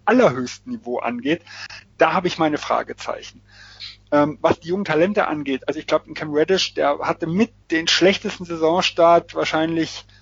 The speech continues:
äh, aller Rookies und wahrscheinlich auch einen der schlechtesten der Historie, zumindest aus den letzten Jahren. Also der war am Anfang katastrophal schlecht. Zu Saisonende hat er aber wirklich Fortschritte gezeigt. Also der Wurf fiel, es ging nachher Richtung vierzig Prozent dann irgendwo sogar.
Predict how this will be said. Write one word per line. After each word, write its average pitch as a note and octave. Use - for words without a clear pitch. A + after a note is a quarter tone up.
äh, D3+
aller E3
Rookies F#3
und D#3+
wahrscheinlich E3
auch D3+
einen D#3+
der D3+
schlechtesten -
der D3
Historie, D#3+
zumindest D3
aus D3
den C#3+
letzten D3
Jahren. C3
Also D3
der C#3+
war D3
am D3
Anfang D3
katastrophal B2+
schlecht. -
Zu D#3+
Saisonende E3
hat F3
er E3
aber C#3+
wirklich E3+
Fortschritte -
gezeigt. -
Also C3+
der B2+
Wurf G#3+
fiel, F#3+
es -
ging D#3+
nachher D#3
Richtung E3+
vierzig -
Prozent F3
dann F3+
irgendwo E3+
sogar. D3